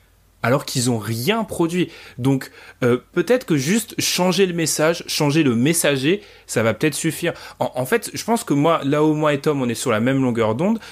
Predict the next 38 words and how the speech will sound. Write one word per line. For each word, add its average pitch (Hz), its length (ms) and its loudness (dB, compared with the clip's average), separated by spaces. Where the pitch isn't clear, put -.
c'est - 280 0
que, - 200 -14
selon 151 500 2
nous, 196 220 2
euh, 110 300 2
cette 143 260 0
é-, 143 220 0
cette - 240 -4
équipe-là, 139 340 -2
c'est 180 160 -2
plus - 240 -4
au 147 60 4
niveau 135 180 2
du 127 160 0
vécu 165 380 0
qu'elle 147 160 2
a 123 40 0
besoin 127 240 0
d'un 127 120 0
changement 139 340 0
que, - 160 -2
euh, 131 300 4
stratégiquement. 131 760 -2
Parce - 140 -2
que - 80 -4
stratégiquement, 143 760 -2
euh, 107 400 2
euh, 110 260 2
gagner 147 300 2
une 151 60 0
finale 139 260 2
N 135 100 4
B 139 120 4
A, 160 40 6
c'est - 200 -6
pas 127 100 2
gagner 127 260 2
l'Euroleague. 120 540 2